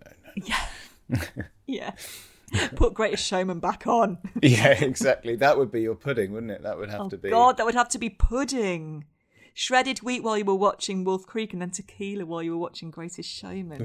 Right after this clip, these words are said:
Speaker 1: Oof. Ugh.
Speaker 2: Well, listening
Speaker 1: Ugh.
Speaker 2: to, oh, Jesus. <laughs>
Speaker 1: Okay, well, I'm gonna distract you slightly from it because finally the island is overrun by the biggest dick of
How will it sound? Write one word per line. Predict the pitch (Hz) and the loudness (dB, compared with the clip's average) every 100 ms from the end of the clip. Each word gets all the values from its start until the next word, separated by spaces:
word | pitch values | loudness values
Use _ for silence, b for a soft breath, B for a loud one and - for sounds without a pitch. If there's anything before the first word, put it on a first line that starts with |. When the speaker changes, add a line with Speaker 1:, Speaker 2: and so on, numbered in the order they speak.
| 107 | -8
Speaker 1:
Oof. | 98 - - _ - | -10 -16 -20 _ -10
Ugh. | 104 101 | -6 0
Speaker 2:
Well, | 196 160 | 2 2
listening | 170 190 - 185 | -2 -6 -6 -6
Speaker 1:
Ugh. | 165 | -6
Speaker 2:
to, | - 151 151 - - | -6 -4 -6 -8 -8
oh, | 214 226 196 156 - | -4 -2 -2 -4 -12
Jesus. | - - 196 208 208 160 139 123 - - _ | -14 -8 -4 -2 -2 -4 -10 -14 -16 -18 _
<laughs> | _ _ - 190 160 - | _ _ -14 -10 -10 2
Speaker 1:
Okay, | 123 131 - 113 | 6 6 6 6
well, | 107 127 127 | 6 4 4
I'm | 127 | 0
gonna | 131 127 | -2 -4
distract | 120 - 123 - | -6 2 0 0
you | 107 | -6
slightly | - 113 101 92 | -2 0 0 -2
from | - 92 | -8 -10
it | 82 | -8
because | - - 104 95 | -8 -4 -4 -4
finally | - 127 127 123 110 101 95 | 0 2 4 0 0 -2 -2
the | - 98 - | -8 -8 -4
island | 104 98 95 | -2 -4 -8
is | 98 | -4
overrun | 101 98 95 90 90 | -2 -2 -2 -4 -6
by | 90 | -10
the | 87 | -10
biggest | 87 117 104 104 - | -6 -4 -2 -4 -4
dick | 85 | -8
of | - | -8